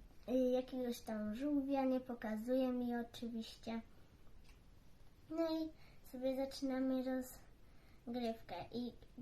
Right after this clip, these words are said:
dr-, drugi gracz też nie wie, jakiego ja mam. I teraz wam wytłumaczę znaczenie kart. Y, dw-,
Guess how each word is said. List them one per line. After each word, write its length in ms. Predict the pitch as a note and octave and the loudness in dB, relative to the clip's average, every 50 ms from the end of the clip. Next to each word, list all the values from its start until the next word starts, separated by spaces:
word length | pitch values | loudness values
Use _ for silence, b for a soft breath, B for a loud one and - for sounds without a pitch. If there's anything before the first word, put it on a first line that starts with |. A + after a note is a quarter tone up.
| - - - | -12 -6 -6
dr-, 260 | B3 B3 - - - - | -2 -2 -2 -4 -2 -4
drugi 400 | A#3+ C4+ C4+ D#4+ C#4+ C#4+ C#4+ C4+ | -2 0 2 2 4 4 4 6
gracz 340 | - C4+ C4+ C#4 D4 - - | 6 6 6 6 4 2 -2
też 240 | - - D4 D4 D4 | -2 0 0 4 6
nie 180 | D4 C#4+ C#4 | 6 6 6
wie, 180 | C#4 C#4+ C#4+ C#4+ | 6 6 6 6
jakiego 420 | C4+ C4 C4+ - - C#4 C4 C#4+ | 4 4 0 -2 -4 0 4 6
ja 220 | C#4+ C#4+ B3+ G#3+ G3 | 6 6 6 4 0
mam. 280 | G3 F#3+ F#3+ - A3 - - B B B B B B B B B B | -6 -10 -10 -10 -12 -12 -14 B B B B B B B B B B
I 300 | - C4+ C4+ C4 B3+ B3+ - | 0 2 4 4 4 2 2
teraz 360 | - D4 D4 D#4 D#4 D4+ D4 C#4+ | 0 2 2 2 2 0 0 2
wam 220 | C4+ C#4+ C#4+ C#4 | 4 4 4 6
wytłumaczę 580 | C#4 C#4 C#4 - C#4 C#4 C#4 C4+ C4+ - C#4+ C4+ | 4 2 0 2 2 2 2 0 0 0 -2 0
znaczenie 560 | C4+ C#4 C4 B3+ B3 - C4+ B3+ B3+ B3 A#3+ | 2 0 0 0 -2 -2 -2 0 0 0 -2
kart. 480 | - - G#3 F3+ G3 G#3+ - - - - - - - - - B B B B B B B B B - - A3+ | -6 -8 -8 -8 -8 -10 -12 -14 -16 -16 -16 -18 -18 -18 -18 B B B B B B B B B -2 2 4
Y, 240 | A3+ A#3 A#3 A3+ | 4 4 4 2
dw-, 400 | G#3+ G#3+ A#3 A#3 B3+ C4 B3 B3 | 0 0 -2 -2 -2 -4 -6 -8